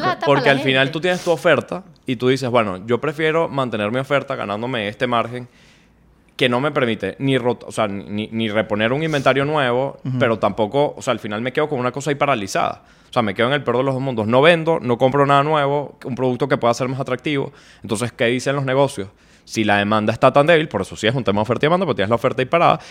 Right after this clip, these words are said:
Speaker 2: pero la demanda muy débil, dice, "Bueno, vamos a hacer,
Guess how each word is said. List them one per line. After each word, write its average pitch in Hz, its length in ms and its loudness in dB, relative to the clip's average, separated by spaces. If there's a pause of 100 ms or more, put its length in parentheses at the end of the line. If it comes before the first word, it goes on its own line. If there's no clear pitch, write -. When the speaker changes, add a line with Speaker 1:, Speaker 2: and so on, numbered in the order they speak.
(120)
Speaker 2:
pero 110 140 8
la 101 100 8
demanda 101 300 4
muy 147 160 2
débil, 151 260 4
dice, 131 320 0
"Bueno, 160 200 0
vamos 120 200 -2
a 147 40 0
hacer, 135 340 -2